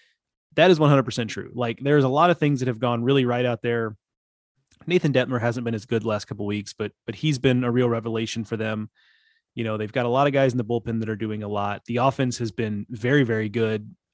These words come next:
with a mix of, like, the transfers like Dylan Rock and Jack Moss, guys who have been in the program like Ryan Targach, like,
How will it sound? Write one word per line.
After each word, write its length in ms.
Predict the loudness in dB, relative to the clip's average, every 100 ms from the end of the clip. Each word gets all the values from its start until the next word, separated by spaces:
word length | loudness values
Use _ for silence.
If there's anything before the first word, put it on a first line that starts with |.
| _ -2
with 140 | 0
a 60 | 2
mix 320 | 0 0 0
of, 100 | 0
like, 340 | 0 -2 -4 -14 _ _ _ _ _ _ _ _ -6
the 60 | 0
transfers 640 | 4 4 4 4 4 4
like 160 | 0 0
Dylan 260 | 0 0
Rock 360 | 2 4 2 0
and 120 | -6
Jack 220 | -6 -8 0
Moss, 640 | 4 6 6 4 0 -10 -8
guys 540 | -2 -2 -2 -4 -10 -14 -6
who 480 | 0 0 0 -4 -10 -10
have 200 | -6 0
been 120 | 2
in 60 | 2
the 60 |
program 520 | 2 2 2 2 0
like 200 | -2 -6
Ryan 300 | -4 -4 -4
Targach, 640 | -2 0 2 2 2 0 -4
like, 280 | -4 -6